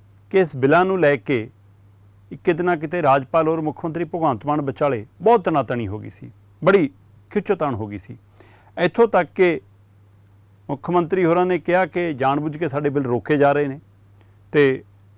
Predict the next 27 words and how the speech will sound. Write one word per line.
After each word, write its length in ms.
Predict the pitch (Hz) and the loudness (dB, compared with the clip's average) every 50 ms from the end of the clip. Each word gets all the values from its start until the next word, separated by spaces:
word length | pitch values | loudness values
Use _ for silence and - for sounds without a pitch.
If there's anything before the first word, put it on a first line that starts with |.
| _ _ - | _ _ -2
ਉਹਨਾਂ 180 | 156 175 185 175 | 0 2 2 2
ਨੇ 80 | 165 | 2
ਕਿਹਾ, 160 | 131 - 160 | 2 2 2
"ਜੀ 120 | 160 165 165 | 2 2 2
ਨਹੀਂ, 140 | 165 175 160 | 0 0 0
ਥੋੜ੍ਹਾ 240 | 156 165 165 147 | 0 0 0 0
ਸੈਸ਼ਨ 400 | 113 - - 135 131 - - 165 | 0 0 0 -2 -2 0 0 0
ਹੀ 100 | 180 170 | 0 2
ਗੈਰ 140 | 160 160 147 | 4 2 2
ਕਾਨੂੰਨੀ 400 | - - 160 151 151 151 151 147 | 2 0 -2 -2 0 0 -2 -4
ਹੈ।" 40 | 147 - - _ _ _ _ _ _ _ _ _ _ _ - _ _ _ _ _ - - | -6 -10 -20 _ _ _ _ _ _ _ _ _ _ _ -20 _ _ _ _ _ -10 -2
ਸੋ 120 | - 196 156 | 0 0 0
ਸੈਸ਼ਨ 560 | - - - 165 165 180 - 190 208 190 160 | 0 0 0 0 0 0 0 -4 -6 0 2
ਗੈਰ 220 | 156 151 160 170 | 4 4 4 2
ਕਾਨੂੰਨੀ 380 | 160 - 180 180 180 185 190 180 | 0 -2 -2 -2 0 0 -2 -2
ਕਰਾਰ 300 | - 175 151 147 151 156 | -2 0 2 4 4 4
ਦੇਣ 240 | 151 170 170 165 147 | 2 0 -2 -2 -2
'ਤੇ 260 | 139 151 135 127 127 _ _ _ _ - | -2 -2 -2 -2 -4 _ _ _ _ -8
ਪੰਜਾਬ 280 | - 151 151 151 156 147 | -4 0 2 2 2 2
ਸਰਕਾਰ 360 | - - 160 - 170 170 170 | -2 -10 -6 -2 -2 -2 0
ਨੇ 140 | 170 185 180 | 0 -2 -2
ਅਦਾਲਤ 260 | 139 143 151 156 156 | 2 2 2 2 2
ਦਾ 120 | 139 151 135 | 2 2 0
ਰੁਖ 140 | 117 95 | 0 -2
ਕਰ 160 | - - 110 95 | -8 -10 -10 -8
ਲਿਆ 160 | 104 107 104 | -6 -8 -8
ਸੀ 160 | - - - | -8 -12 -20